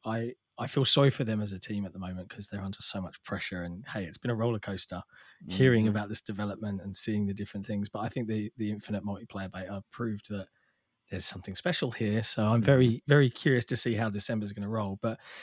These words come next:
Speaker 1: in terms of what we're gonna do as a platform, um, we're gonna keep on growing, we're gonna keep on focusing on what we think we do well, um, which is producing content that we think stands up there with, you know, from a production and,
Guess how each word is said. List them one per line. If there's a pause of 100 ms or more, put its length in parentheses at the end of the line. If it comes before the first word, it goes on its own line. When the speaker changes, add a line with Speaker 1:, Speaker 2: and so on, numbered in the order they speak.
(120)
Speaker 1:
in
terms
of
what
we're
gonna
do
as
a
platform, (500)
um, (540)
we're
gonna
keep
on
growing,
we're
gonna
keep
on (120)
focusing
on
what
we
think
we
do
well, (200)
um,
which
is
producing
content (100)
that
we
think
stands (720)
up
there
with, (480)
you
know,
from
a
production
and,